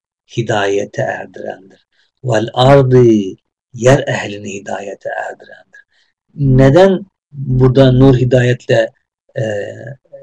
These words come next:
özdeşleştirildi? Nur ne yapar arkadaşlar? Işık ne yapar? Düşünün ki siz şimdi karanlıktasınız.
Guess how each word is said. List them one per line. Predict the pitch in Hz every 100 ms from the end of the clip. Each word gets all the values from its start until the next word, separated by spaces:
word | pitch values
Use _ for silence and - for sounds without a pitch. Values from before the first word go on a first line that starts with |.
| -
özdeşleştirildi? | 127 110 101 104 - 107 98 - 101 110 127 220 - _ -
Nur | 139 151
ne | 202
yapar | 214 - 117
arkadaşlar? | 107 110 101 104 - - -
Işık | 127 - 131
ne | 160
yapar? | 180 131 117 127 - _ _
Düşünün | 127 127 196 196
ki | 143
siz | 127 143
şimdi | - 156
karanlıktasınız. | 135 135 135 135 - 165 160 - 120 151 -